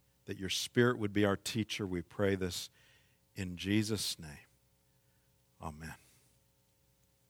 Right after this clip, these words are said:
First thing we need to understand right off the bat is in terms of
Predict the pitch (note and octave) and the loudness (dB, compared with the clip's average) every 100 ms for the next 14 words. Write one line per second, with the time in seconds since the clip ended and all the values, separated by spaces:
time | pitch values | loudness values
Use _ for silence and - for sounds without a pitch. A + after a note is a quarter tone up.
0 | _ _ _ _ _ _ - - _ - | _ _ _ _ _ _ -14 -14 _ -20
1 | _ _ _ _ _ _ _ _ _ _ | _ _ _ _ _ _ _ _ _ _
2 | _ _ _ _ _ _ _ - B2 A#2+ | _ _ _ _ _ _ _ 4 6 8
3 | - C3 B2+ A#2+ A#2 B2 B2+ - A2 F#2 | 8 6 8 8 10 10 8 2 2 2
4 | E2 - _ _ _ _ - F#2 G2+ A2 | 0 -12 _ _ _ _ -2 4 10 12
5 | A#2 - - G#2 F2+ D2+ - _ _ _ | 10 8 0 2 2 0 -8 _ _ _
6 | _ _ _ _ _ _ _ _ _ _ | _ _ _ _ _ _ _ _ _ _
7 | - A#2 G2+ G2 F#2 - - - - _ | -4 4 6 4 2 -2 -4 -6 -10 _
8 | _ _ _ - G#2 F2+ - A#2 A2+ G2 | _ _ _ -10 -8 -6 2 4 4 4
9 | G2 F2+ D#2 | 0 0 -4